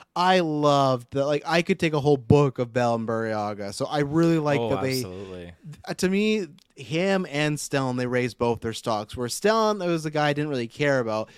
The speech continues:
Speaker 1: Buryaga was on one more, and they definitely gave us more of those two. And I, I, I do think he,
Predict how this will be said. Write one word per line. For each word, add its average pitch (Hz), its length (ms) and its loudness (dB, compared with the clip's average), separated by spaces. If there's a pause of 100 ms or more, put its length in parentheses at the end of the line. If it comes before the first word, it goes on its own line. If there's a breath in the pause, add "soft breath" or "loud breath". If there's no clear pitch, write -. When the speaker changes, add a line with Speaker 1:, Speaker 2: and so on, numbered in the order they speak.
(220 loud breath)
Speaker 1:
Buryaga 156 440 4
was 147 160 2
on 139 160 -2
one 127 320 -2
more, 131 360 2
and 131 120 -4
they 123 120 -4
definitely 127 340 -2
gave 113 300 -2
us 104 120 -6
more 104 220 -4
of 95 80 -10
those 92 300 -6
two. 101 200 -6
And 113 120 -2
I, 131 140 -2 (100)
I, 233 240 0
I 262 100 2
do 247 240 -2
think 180 300 0
he, 147 400 0